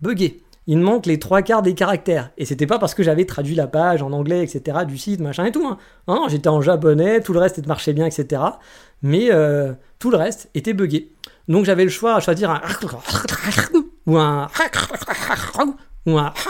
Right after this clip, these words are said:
geisha. Voilà, donc j'étais là, euh, bah, je sais pas, c'est quoi la type de ma société ? Euh, j'ai pas d'amis Klingon, euh, d'amis Klingon, euh, Alf japonais,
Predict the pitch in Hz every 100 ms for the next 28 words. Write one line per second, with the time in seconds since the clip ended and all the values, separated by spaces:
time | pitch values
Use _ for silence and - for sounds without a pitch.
0 | 262 - - 175 151 156 208 160 - _
1 | 127 127 131 117 _ - - - - -
2 | - - - _ _ _ 127 143 - _
3 | 135 120 131 147 165 147 127 147 143 135
4 | 123 127 131 131 - 131 160 196 214 _
5 | - 139 151 175 165 156 139 151 147 -
6 | 143 151 143 196 220 196 151 147 - -
7 | - 143 160 233 220 214 196 208 196 202
8 | 226 - _ - 147 147 143 151 180 185
9 | 185 175 190 190 151 143 139 139 - 165
10 | - 147 156 160 156 220